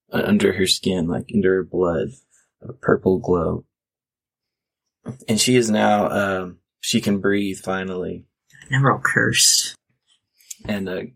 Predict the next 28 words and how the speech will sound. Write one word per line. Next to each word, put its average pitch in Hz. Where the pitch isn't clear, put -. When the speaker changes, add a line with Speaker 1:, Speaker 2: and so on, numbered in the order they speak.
Speaker 1:
Galliard, 107
are 104
you, 104
are 101
you 101
kind 92
of 80
holding 107
her? 113
Speaker 2:
Yeah. 135
He's, 123
Speaker 1:
Um, 151
Speaker 2:
like, 123
down 107
on 104
the 104
ground, 104
helping 104
her 101
up 95
and -
stuff. 101
Speaker 1:
Okay. 92
She -
finally 110
begins 95
to -
calm 87